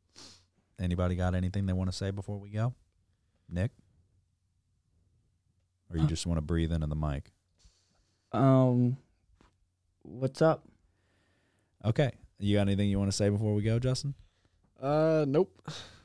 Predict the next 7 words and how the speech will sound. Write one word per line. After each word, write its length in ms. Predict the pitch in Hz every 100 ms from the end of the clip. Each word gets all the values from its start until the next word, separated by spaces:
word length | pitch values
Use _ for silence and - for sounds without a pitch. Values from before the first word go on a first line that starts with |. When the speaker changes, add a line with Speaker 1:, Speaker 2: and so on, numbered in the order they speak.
| -
Speaker 1:
All 140 | 110
right. 300 | 135 156 165 -
Speaker 3:
All 140 | 120 120
closed 300 | 123 120 131
out. 180 | 131 - _ _ _ _ _
Speaker 1:
Great. 380 | 78 110 110 - _ _ _ _ _ _ _ -
Nothing? 400 | 85 87 92 113